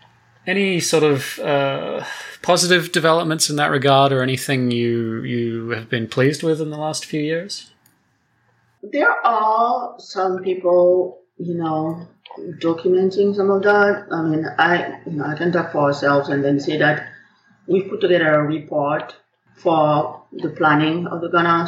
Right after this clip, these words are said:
Speaker 2: you know,
Speaker 1: Mm-hmm.
Speaker 2: putting everything in context, putting information, making sure that people from different sectors had access to the information, and that promoting the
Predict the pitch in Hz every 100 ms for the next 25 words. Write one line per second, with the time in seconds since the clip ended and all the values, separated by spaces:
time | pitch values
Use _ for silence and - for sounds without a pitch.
0 | - 170 156 156 - _ - 131 175 165
1 | 160 165 165 160 156 160 156 151 - 151
2 | 156 156 156 160 151 165 151 160 170 156
3 | 147 151 151 147 165 151 147 - 156 151
4 | - 156 147 175 - 165 156 180 156 147
5 | - 170 - 156 160 147 165 156 156 196
6 | 185 180 - _ _ - _ _ - 160
7 | 165 170 160 170 - - 180 175 180 185
8 | 180 165